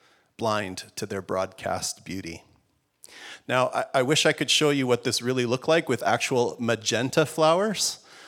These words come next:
but if Scott Cairns did take photos, he hasn't shared them online, and this is the best that Google, uh, could help me with, so you'll need to use your imagination. Brilliant magenta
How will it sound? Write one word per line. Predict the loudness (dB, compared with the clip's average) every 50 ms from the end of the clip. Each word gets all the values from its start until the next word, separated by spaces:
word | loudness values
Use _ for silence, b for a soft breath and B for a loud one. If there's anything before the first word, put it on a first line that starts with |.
| B B B
but | _ 2 2
if | 4 0
Scott | 0 0 2 2 2 2 0
Cairns | -2 -2 0 0 0 -2 0
did | 0 -2 -2 0
take | 0 -2 -2 0
photos, | -2 -2 0 0 0 -2 -2
he | -2 0
hasn't | 0 0 0 0 -2
shared | 0 0 0 0 0
them | -2 -4
online, | -2 -4 -4 -2 -2 0 0 0 -2 -2
and | -4 -6 -4
this | -4 -6 -6
is | -6 -8
the | -8 -2
best | 0 0 0 0 -2
that | -6 -6 -6
Google, | -6 -6 -4 -2 -4 -4 -4 B B B B B B B B -4
uh, | -2 -2 -2 -2 -4
could | -4 -6 -2
help | 0 0 0 0
me | -2 -2
with, | 0 -2 -2 -2
so | -2 -2 0 0 0 0
you'll | -2 -4 -4 -4
need | -4 -6 -8 -8
to | -10 -10
use | -6 -6 -6 -6 -6
your | -6
imagination. | -2 -2 -2 -2 -2 -4 -6 -6 -4 -2 -2 -2 -2 -6 -10 -14 -18 B B B B B B B B _ _ -4
Brilliant | -2 0 0 0 -2 -4 -4 -6
magenta | -6 -6 -4 -6 -6 -6 -6 -4 -4 -4 -4 -4 -6